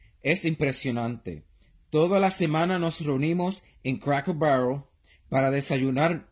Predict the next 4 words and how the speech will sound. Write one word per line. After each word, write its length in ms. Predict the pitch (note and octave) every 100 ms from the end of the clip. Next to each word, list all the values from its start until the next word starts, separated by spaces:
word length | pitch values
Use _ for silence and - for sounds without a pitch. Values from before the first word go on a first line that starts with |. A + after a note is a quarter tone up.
| _
bacon, 600 | B2+ D3 F3 F3+ F3+ F3
huevos, 520 | D3 E3 E3+ E3+ - _ _ _ _
gofres, 540 | - G2+ C#3+ D#3+ F#3+ -
salchichas 840 | D3 C3 D#3+ F3+ - F3 - -